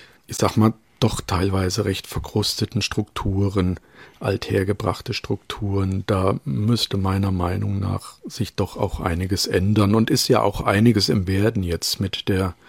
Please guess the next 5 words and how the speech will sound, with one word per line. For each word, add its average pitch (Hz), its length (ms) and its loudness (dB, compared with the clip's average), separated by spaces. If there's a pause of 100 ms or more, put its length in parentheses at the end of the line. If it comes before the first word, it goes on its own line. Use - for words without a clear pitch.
(800)
Synode 95 720 2
auf - 200 0
Weltkirchenebene 101 1040 -2
oder 92 280 -2
dem 90 260 -4